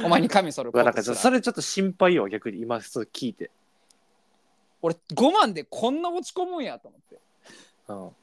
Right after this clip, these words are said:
Speaker 1: 社会人になって。いや、普通の人やったら、いや、それ落ち込むやろうけど、
Speaker 2: うん。
Speaker 1: たかだかなんか、うわ、うわーってなって、あ、まあ、もう、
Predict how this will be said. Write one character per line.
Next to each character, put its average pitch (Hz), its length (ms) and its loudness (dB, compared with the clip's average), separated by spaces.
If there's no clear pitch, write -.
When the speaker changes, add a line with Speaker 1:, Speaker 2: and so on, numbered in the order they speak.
Speaker 1:
社 - 200 -12
会 180 240 -2
人 147 140 -10
に 120 60 -12
な 107 80 -14
っ - 40 -20
て。 - 220 -20
い 262 40 -4
や、 - 140 -4
普 214 200 -2
通 294 200 0
の 320 100 4
人 392 140 -4
や 226 60 2
っ - 40 -10
た - 80 -8
ら、 170 60 -2
い - 20 0
や、 160 100 -2
そ 185 120 -4
れ 160 100 -2
落 196 160 -4
ち - 120 -8
込 294 100 0
む 320 120 0
や 262 80 4
ろ 175 100 2
う 143 80 -8
け 131 100 -10
ど、 139 300 -6
Speaker 2:
う - 20 -18
ん。 180 140 -18
Speaker 1:
た 202 100 -6
か 302 140 2
だ 190 140 2
か 127 100 -10
な 127 100 -12
ん 127 40 -16
か、 147 80 -12
う 190 80 -8
わ、 214 160 -4
う 269 80 -16
わ 196 280 -2
ー 202 40 2
っ - 20 -4
て 196 100 -4
な 170 120 -2
っ - 100 -10
て、 175 380 -2
あ、 156 160 -12
ま 156 160 -4
あ、 160 40 -2
も 160 360 -4
う、 - 60 -20